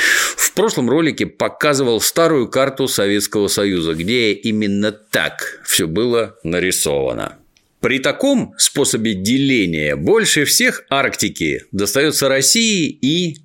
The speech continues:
Канаде, потому что у них самые длинные береговые линии по Северному Ледовитому океану.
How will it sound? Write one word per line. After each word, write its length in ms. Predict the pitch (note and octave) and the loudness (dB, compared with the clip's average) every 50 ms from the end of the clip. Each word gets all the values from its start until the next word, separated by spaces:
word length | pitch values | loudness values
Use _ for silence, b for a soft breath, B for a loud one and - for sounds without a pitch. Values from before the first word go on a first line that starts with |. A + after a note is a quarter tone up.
| _ _ | _ _
Канаде, 920 | - - F#2+ F#2+ G2+ G2+ G2 G2 F#2+ F2+ F2+ F2 E2 D2 D2+ D2 C2 A#1+ - B B B B B B B | -4 -2 0 0 0 0 0 0 2 2 2 0 0 -2 -2 -2 -2 -4 -6 B B B B B B B
потому 260 | B B2+ A#2+ F3 F#3+ D#3+ | B -2 0 0 0 0
что 200 | - - D3 D3+ | 0 0 0 0
у 80 | D#3+ | 2
них 400 | E3+ F3+ F#3+ F#3 C#3+ - - - | 0 0 0 0 0 -2 -4 -2
самые 560 | - - - - E3 D#3+ C#3+ A#2+ G#2 F#2+ F2+ | 0 2 2 2 2 2 0 0 0 0 -2
длинные 560 | E2+ E2+ G2 A#2+ C3 B2 A#2 G#2 G2 F#2 F2 E2 | -2 -2 0 0 0 0 0 0 0 0 -2 -2
береговые 680 | D#2+ F2 F#2+ F#2+ F2+ G2 G2+ G#2 A2+ A2 G2 F#2 F#2 F#2 | -2 -2 -2 -2 0 0 0 0 0 0 0 0 0 0
линии 640 | G2 G#2 A2+ A2+ A2 G#2+ G2+ F#2 E2+ D#2+ D#2 D2 | 0 0 0 0 2 0 0 0 -2 -2 -4 -4
по 180 | C#2+ - F#2+ F2+ | -4 -4 -4 -2
Северному 580 | - - - C#3 C3+ C3+ B2+ A#2+ A2+ F#2+ F2+ E2+ | 0 2 2 2 2 0 0 0 -2 -2 -2 -2
Ледовитому 800 | D#2+ D#2 D#2 E2 D#2+ E2 F#2 F#2+ F#2+ - F2+ F2+ F2 F2 F2 - - | -2 -2 0 0 0 0 -2 -2 -2 -4 -2 -2 -2 -4 -4 -4 -2
океану. 960 | E2+ D#2 D2+ C#2 - - D#2 D2+ D2 D2 C#2+ C2+ C2+ A#1 A1+ A1+ - - | -2 -2 -2 -4 -4 -4 -2 0 0 0 0 -2 -4 -6 -6 -8 -10 -12